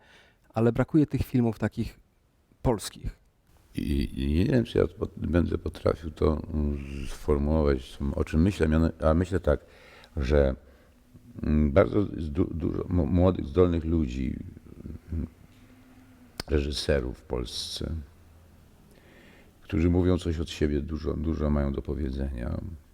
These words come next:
Speaker 2: ale z reguły młodość, y, y, młodość się charakteryzuje tym, że, że porusza tematy smutne.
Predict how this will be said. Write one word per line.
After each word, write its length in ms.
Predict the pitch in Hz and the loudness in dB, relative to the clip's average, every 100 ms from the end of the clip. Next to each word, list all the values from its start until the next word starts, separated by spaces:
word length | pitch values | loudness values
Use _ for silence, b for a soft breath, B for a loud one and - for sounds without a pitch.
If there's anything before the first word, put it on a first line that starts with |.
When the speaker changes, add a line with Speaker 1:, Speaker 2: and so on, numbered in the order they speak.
| _ _ B B B B | _ _ B B B B
Speaker 2:
ale 200 | 71 87 | 0 2
z 100 | 92 | 4
reguły 880 | 101 107 123 147 92 76 71 71 78 85 85 73 - - | 4 4 4 6 6 6 4 0 -4 -8 -14 -18 -12 -2
młodość, 920 | 87 113 82 78 73 - - - - b b b b b b - 82 | 2 4 4 2 -2 -14 -20 -20 -20 b b b b b b -4 2
y, 40 | 82 85 80 - - - 69 78 80 78 | 6 6 6 2 -8 -10 -2 2 2 2
y, 40 | |
młodość 440 | 76 90 98 101 - | 2 4 4 2 0
się 160 | 90 | -2
charakteryzuje 540 | 82 85 92 87 87 82 | 0 0 0 2 2 2
tym, 240 | - 90 | 2 0
że, 260 | 85 87 87 b b - | 2 2 0 b b -4
że 120 | 85 | 0
porusza 480 | 95 92 90 82 53 - | 2 2 2 0 0 -2
tematy 380 | 85 76 - 65 | 0 0 -2 -8
smutne. 560 | - 53 - - - | -8 -10 -10 -16 -16